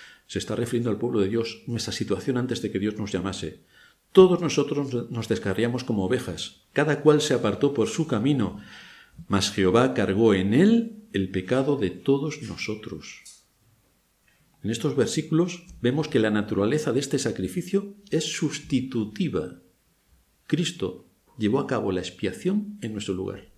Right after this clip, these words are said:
Se nos muestra cómo cada uno de los seres humanos se han extraviado,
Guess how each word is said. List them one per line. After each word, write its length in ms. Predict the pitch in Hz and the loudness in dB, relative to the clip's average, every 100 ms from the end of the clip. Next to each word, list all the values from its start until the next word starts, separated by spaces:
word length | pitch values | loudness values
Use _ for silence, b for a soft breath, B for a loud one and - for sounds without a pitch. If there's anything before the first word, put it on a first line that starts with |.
| _ _ _ _ _ B B B B B B B B | _ _ _ _ _ B B B B B B B B
Se 140 | - | 2
nos 200 | 117 120 | 4 4
muestra 260 | 156 165 180 | 4 6 4
cómo 240 | 180 175 | 4 4
cada 220 | 175 156 151 | 6 6 8
uno 240 | 180 156 | 8 6
de 80 | 120 | 6
los 160 | 110 | 4
seres 240 | 156 151 151 | 4 4 4
humanos 400 | 131 151 165 - | 4 4 4 2
se 80 | 139 | 2
han 80 | |
extraviado, 640 | 139 - 113 90 78 80 - | 2 2 2 2 0 -6 -12